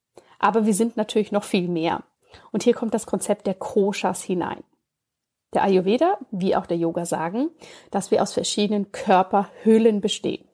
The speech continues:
Also, dass wir verschiedene Ebenen unseres Seins haben. Das ist die physische Hülle, ja, unser Körper. Das ist sehr nährend. Wir haben die energetische Hülle, unsere vitale Hülle. Wir haben auch unsere mental-emotionale Hülle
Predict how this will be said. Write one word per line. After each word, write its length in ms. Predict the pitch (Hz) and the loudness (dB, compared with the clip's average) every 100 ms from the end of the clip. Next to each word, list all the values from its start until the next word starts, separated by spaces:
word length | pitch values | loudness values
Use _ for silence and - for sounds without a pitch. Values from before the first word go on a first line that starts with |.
| - | -16
Also, 180 | 247 175 | -12 -8
dass 180 | 180 180 | -8 -4
wir 100 | 170 | -6
verschiedene 600 | - 180 - 214 226 - | -4 -6 -2 -2 -2 -4
Ebenen 360 | 202 196 196 - | -2 0 0 -2
unseres 340 | 202 - 175 | -6 -6 -6
Seins 400 | 156 156 180 - | -4 -4 -6 -2
haben. 360 | 156 - 175 190 _ _ _ _ _ _ | -4 -4 -10 -18 _ _ _ _ _ _
Das 180 | - 180 | -10 -10
ist 160 | 180 - | -8 -12
die 60 | |
physische 640 | 185 - 214 196 214 214 214 | -12 0 2 4 4 4 2
Hülle, 180 | 220 359 - | 2 0 -4
ja, 240 | 180 175 302 | -8 -8 -6
unser 240 | 339 190 | -6 -6
Körper. 480 | 175 - 185 285 370 - - - _ | -6 -8 -4 -2 -2 -6 -20 -20 _
Das 160 | 185 | -6
ist 140 | 170 - | -4 2
sehr 260 | 196 185 - | 2 2 -2
nährend. 920 | 196 190 185 175 180 220 359 - - _ - - - | 2 2 2 0 0 2 2 -2 -12 _ -20 -20 -8
Wir 120 | - 175 | -4 2
haben 280 | 185 196 | 2 2
die 340 | 175 190 185 - _ | 0 0 0 -4 _
energetische 960 | 208 190 175 165 208 180 240 220 226 | 4 4 2 0 2 4 2 2 0
Hülle, 300 | 202 208 349 - - | 0 0 -2 -6 -8
unsere 340 | 220 - 190 | -8 -4 -4
vitale 680 | 165 170 - - 147 - 196 | -2 -6 -4 -2 -2 -2 0
Hülle. 260 | 208 226 392 _ _ _ _ _ | 0 0 -2 _ _ _ _ _
Wir 160 | 208 | -2
haben 200 | 180 214 | 2 0
auch 140 | 214 202 | 2 0
unsere 360 | 220 208 220 | 0 -2 0
mental-emotionale 1400 | 196 196 185 - 185 - - 285 440 - 196 170 151 175 | 2 0 -4 0 0 0 0 -2 -2 -2 0 0 0 0
Hülle 340 | 160 196 349 | 0 2 0